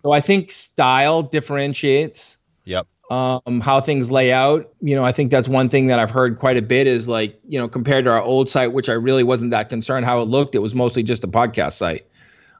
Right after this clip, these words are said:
Speaker 1: Um, so I didn't put that type of time or layout design into it.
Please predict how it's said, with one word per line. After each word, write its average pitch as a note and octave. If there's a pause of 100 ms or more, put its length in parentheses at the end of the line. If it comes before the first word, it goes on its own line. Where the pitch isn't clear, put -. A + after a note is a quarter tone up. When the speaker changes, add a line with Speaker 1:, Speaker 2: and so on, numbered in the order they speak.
(240)
Speaker 1:
Um, A#2
so C3
I A#2
didn't C3
put C#3
that A2+
type A2+
of G#2
time A2 (220)
or A#2
layout B2
design G#2 (640)
into A#2
it. D2+